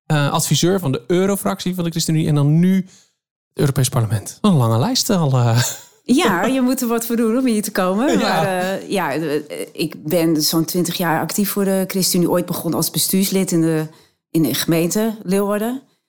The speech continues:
Speaker 2: En het grappige is wel, ik kwam toen een keer op een spreekbeurt van Tineke Huizinga.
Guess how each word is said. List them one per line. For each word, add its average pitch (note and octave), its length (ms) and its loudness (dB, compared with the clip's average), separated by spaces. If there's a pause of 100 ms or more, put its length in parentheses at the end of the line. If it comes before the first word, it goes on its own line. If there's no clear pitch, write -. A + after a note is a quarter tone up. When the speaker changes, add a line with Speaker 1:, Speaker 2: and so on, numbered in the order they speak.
(120)
Speaker 2:
En F3 320 2 (560)
het E3+ 120 -2
grappige F3+ 420 -2
is E3 100 0
wel, E3 120 0
ik D#3 100 0
kwam E3+ 200 0
toen F3 180 0
een D#3+ 80 2
keer D#3+ 420 0
op D3 140 -6
een D#3 120 2
spreekbeurt F3 640 -2
van E3+ 120 -2
Tineke D#3+ 300 -2
Huizinga. A#3+ 720 0